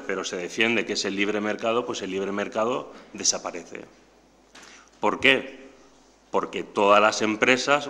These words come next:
van a obtener la misma puntuación en el criterio de apartado A de que, referida a la oferta económica. Es decir, los cincuenta y cinco puntos lo van a tener adjudicado la mayoría de las empresas. Por tanto, no va a haber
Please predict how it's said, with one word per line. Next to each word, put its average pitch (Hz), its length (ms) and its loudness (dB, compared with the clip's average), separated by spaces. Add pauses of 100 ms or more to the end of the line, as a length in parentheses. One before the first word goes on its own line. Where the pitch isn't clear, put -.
(120)
van 104 180 6
a 107 80 4
obtener 120 560 0
la 95 220 -2
misma 104 500 -2
puntuación 127 800 0 (420)
en 107 160 0
el 104 160 0
criterio 110 460 0
de 113 80 4
apartado 110 680 0
A 135 140 0
de 104 180 -4
que, 98 300 -6 (180)
referida 107 460 -2
a 117 40 2
la 107 80 4
oferta - 320 -6
económica. 87 420 -8
Es 104 80 -2
decir, 98 360 -8 (360)
los 110 240 0
cincuenta 107 420 -4
y 131 40 -8
cinco 151 380 0
puntos 165 600 0 (1040)
lo 110 240 4
van 123 160 8
a 120 80 4
tener 127 260 4
adjudicado 127 720 0
la 127 100 4
mayoría 95 460 0
de 90 80 -4
las 85 180 -6
empresas. 87 380 -10
Por 104 200 -2
tanto, 120 460 2 (300)
no 135 240 4
va 147 80 10
a - 20 12
haber 135 480 4